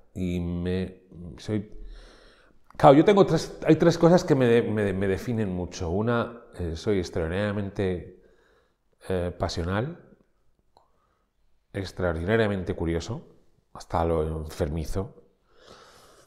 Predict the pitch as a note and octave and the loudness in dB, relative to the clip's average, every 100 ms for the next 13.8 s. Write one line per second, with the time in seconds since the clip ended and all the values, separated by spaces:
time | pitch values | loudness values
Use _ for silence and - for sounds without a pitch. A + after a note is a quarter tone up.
0 | _ _ _ _ _ _ _ - E2+ G2 | _ _ _ _ _ _ _ -14 -2 0
1 | G2 G2 F#2 G2 G#2 G2+ F2 F2+ A2+ A2+ | 2 -2 -2 2 2 2 0 2 4 6
2 | G2+ G#2 A2+ G#2 G#2+ - F#2 F2 D#2 D2 | 6 6 6 4 -4 -2 0 2 0 -4
3 | D2 - - _ _ _ _ _ - - | -8 -10 -12 _ _ _ _ _ -14 -8
4 | F2+ - - - - - - - F#2 C#3+ | -8 -8 -12 -12 -18 -20 -18 -10 -4 -2
5 | C#3+ F3 D3+ B2+ A#2 G2 F#2+ F2+ F2 - | 4 4 4 0 -2 -2 0 0 -2 -12
6 | - _ _ _ _ - _ _ _ - | -20 _ _ _ _ -20 _ _ _ -4
7 | G2+ F#2 E2+ E2+ D#2+ - G2 G2 A#2 G#2+ | 0 0 -2 -6 -6 -6 -10 -2 0 2
8 | G#2+ G2+ G2 F#2 F2 E2 E2+ F2+ G2 F#2 | 4 4 2 0 0 -4 -4 -4 -2 -2
9 | F2 E2+ D#2+ D#2 G2 E2 D#2 E2 D#2 D#2+ | -4 -6 -6 0 0 0 -6 -6 -6 -8
10 | D2+ E2+ E2 D#2 G#2 G#2 _ _ - - | -10 -12 -12 -10 -12 -14 _ _ -20 -20
11 | - - _ _ F#2 E2 E2 D#2+ F2+ D#2 | -20 -20 _ _ -16 -8 -8 -6 -8 -4
12 | E2+ A2 A#2+ B2 C3 B2 B2 A#2 A#2+ A#2 | 0 4 4 4 0 -2 -2 0 0 0
13 | G#2+ G#2 G2 G2+ C#3 C3 - | -2 -2 2 6 6 6 0